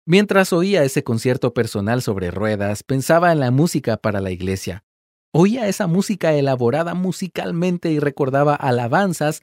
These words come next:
con frases conocidas que se repiten en marcos melódicos tan elementales que por momentos se vuelven predecibles y hasta aburridas.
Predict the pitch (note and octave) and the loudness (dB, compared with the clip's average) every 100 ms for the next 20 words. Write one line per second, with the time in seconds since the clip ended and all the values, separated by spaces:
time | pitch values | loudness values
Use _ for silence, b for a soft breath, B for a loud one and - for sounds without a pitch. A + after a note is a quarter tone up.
0 | - C#3 A#2+ D3 - D#3+ D3+ C3 - A2 | 0 0 2 0 0 -4 -4 -4 -4 -4
1 | A#2 D3 - B2 A#2+ A#2+ A#2 C3+ E3 F3 | -2 -4 -6 -4 -2 -2 -2 -6 -6 -4
2 | F#3 D#3+ A#2+ C#3 C3 C#3 C#3 B2+ B2+ D3 | -4 -4 -4 -4 -4 -2 -2 -2 -2 -4
3 | - - B3 D4+ C#4 A3 E3+ - G#2+ F#2 | -4 -6 -4 -2 -2 -2 -2 -2 -2 -2
4 | G#2+ - _ - A3 - A3 A3 G#3 A3+ | -6 -8 _ -2 -2 2 2 2 2 2
5 | A3 A3 G3+ F3+ F3 F3+ F3+ F3+ F3 F3+ | 2 0 0 0 0 0 0 -4 -4 -6
6 | E3+ E3+ - G3 G#3 D#3+ C3+ C3+ C#3 - | -4 -4 -4 -4 -4 -2 0 0 -2 -8
7 | A2+ A#2+ B2 B2 D#3 E3 - F3+ F#3 G3+ | -8 -6 -6 -6 -4 -2 0 0 0 -2
8 | A#3 A#3 A#2 - | -4 -4 -4 -6